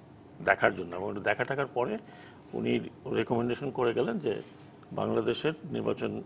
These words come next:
আহ, ব্যবস্থাপনা আরও উন্নত করার জন্য ইলেকট্রনিক ভোটিং মেশিন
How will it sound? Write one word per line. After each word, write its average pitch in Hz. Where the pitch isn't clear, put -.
আহ, 104
ব্যবস্থাপনা 135
আরও 120
উন্নত 131
করার 113
জন্য 120
ইলেকট্রনিক 113
ভোটিং 135
মেশিন 107